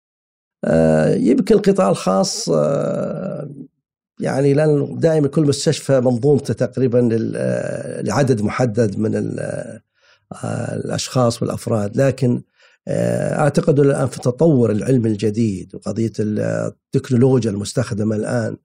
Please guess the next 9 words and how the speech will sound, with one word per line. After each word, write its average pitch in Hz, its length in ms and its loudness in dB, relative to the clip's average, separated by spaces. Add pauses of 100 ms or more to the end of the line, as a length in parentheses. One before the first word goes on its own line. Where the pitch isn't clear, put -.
(480)
وأيضا 127 420 2
كمان 120 420 2
بما 113 640 -2
قا-، 120 240 -4
قامت 117 340 -2
به 110 60 -2
الدولة 107 400 0
الآن 113 420 -2
من 104 380 -4